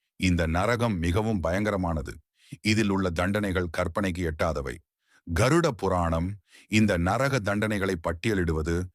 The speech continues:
மனிதர்கள் நல்ல வாழ்க்கையை வாழவும்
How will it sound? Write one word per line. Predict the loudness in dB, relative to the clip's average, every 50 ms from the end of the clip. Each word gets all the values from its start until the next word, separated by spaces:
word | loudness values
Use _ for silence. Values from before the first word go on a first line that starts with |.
| _ _ -20 -20 _ 0
மனிதர்கள் | 2 2 4 4 2 2 2 0 2 0 0 0
நல்ல | 0 0 0 0 0 0 0
வாழ்க்கையை | 0 0 -2 -2 -2 -2 -2 -2 -2
வாழவும் | -2 -2 0 0 0 0 0 -2 -4 -4